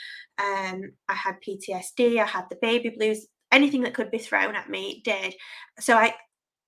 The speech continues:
what I could do is I could build the farm up. Farming industry was allowed to continue because it was agricultural, because it was helping and supporting the community. So I kind of put my all into that. So we started with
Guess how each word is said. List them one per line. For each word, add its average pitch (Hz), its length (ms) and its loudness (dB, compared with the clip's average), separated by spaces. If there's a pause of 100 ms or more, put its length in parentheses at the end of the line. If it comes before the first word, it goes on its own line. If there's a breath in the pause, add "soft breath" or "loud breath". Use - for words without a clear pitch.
(140)
what 247 300 10
I - 60 -8
could - 380 -2
do 214 120 0
is 208 220 -4
I - 60 -8
could - 240 -4
build 247 240 2
the 254 60 -2
farm 220 360 6
up. 190 180 -4
Farming 254 400 6
industry 226 380 -4
was 208 160 -2
allowed 208 380 4
to - 80 -10
continue 214 680 -4
because 233 300 0
it 269 80 -4
was 247 100 -4
agricultural, 202 760 -4
because 214 360 -2
it 254 100 -2
was 220 140 -6
helping 208 340 -4
and 208 80 -12
supporting 196 400 -4
the 202 140 -12
community. 214 640 -10 (540 loud breath)
So 220 340 6
I 220 60 2
kind 240 360 -2
of 285 120 -4
put 240 220 4 (340)
my 214 200 2 (100)
all 214 220 6
into 208 280 -8
that. 196 380 4
So 220 100 -4
we 214 120 -2
started 226 600 0
with 208 300 -4